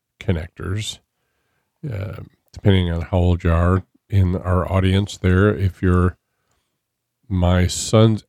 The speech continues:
age, you probably don't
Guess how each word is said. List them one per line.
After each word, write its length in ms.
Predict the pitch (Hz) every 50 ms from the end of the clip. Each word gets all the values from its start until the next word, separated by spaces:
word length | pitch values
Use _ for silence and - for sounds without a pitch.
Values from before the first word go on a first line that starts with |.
| _
age, 600 | - 98 92 92 95 101 101 107 110 - - - _ _ _ _ _ _ _ _ _ _ _ _ _ _ -
you 260 | 110 92 92 92 92 95 -
probably 1040 | - - - - 98 95 95 92 98 92 90 95 92 95 95 92 92 95 92 87 92 - _ _ -
don't 260 | - 95 95 95